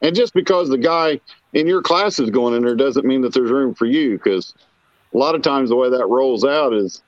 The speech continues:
you know, I haven't got done with the floor plan yet, but you, you get into Friday afternoon and I'll be halfway through a nine thousand limited pro class and, or light pro, and, and I'll run out of room. Half of 'em will get in there, the other half won't.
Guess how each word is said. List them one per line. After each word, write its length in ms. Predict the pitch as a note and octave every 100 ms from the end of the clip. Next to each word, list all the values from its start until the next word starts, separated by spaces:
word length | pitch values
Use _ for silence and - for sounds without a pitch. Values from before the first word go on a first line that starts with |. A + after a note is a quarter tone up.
| _
you 100 | G#2+
know, 260 | G2+ G2 E2+ _ _ - _ _ _ _ -
I 200 | G#2+ B2
haven't 260 | B2 A2+
got 220 | G#2+ A#2 A2
done 220 | B2+ A#2+
with 120 | A2+
the 60 | -
floor 280 | D#3 E3 -
plan 260 | A2 G#2
yet, 260 | G#2+ A2 A2+
but 220 | G#2 G#2+ -
you, 240 | E2+ A2 -
you 140 | A#2 G#2+
get 160 | C3
into 320 | B2 A#2+ G#2+ F#2
Friday 400 | - B2 B2 B2
afternoon 680 | B2 A#2+ - A#2+ C#3 D3 C3
and 120 | G2+
I'll 120 | A2 A#2
be 140 | A2+
halfway 560 | F#2 A#2+ A#2+ A#2+ A#2 G2+
through 420 | B2 A#2+ A2 F2+
a 60 | - _ _ _ _
nine 280 | A2 A#2 A#2+
thousand 360 | B2+ B2+ A#2 A2
limited 340 | A#2+ A#2+ G2+
pro 260 | - D3 C#3 - _ -
class 420 | A2+ A2+ A2 -
and, 260 | F2+ F2 D#2 - - - _ _
or 120 | G2+
light 240 | A2 B2 -
pro, 320 | B2+ C#3+ B2
and, 120 | F#2+ - -
and 100 | G#2
I'll 140 | B2+
run 180 | B2 A2
out 100 | G2+
of 60 | F#2+
room. 300 | B2+ F#2 D2+ _ - - _ -
Half 240 | C3 C3
of 60 | B2
'em 80 |
will 80 | A2+
get 140 | G#2+ A#2
in 140 | A2+
there, 140 | A2 G#2+
the 120 | A2
other 120 | G2+
half 280 | G2 G2 -
won't. 320 | G#2+ F#2+ D#2+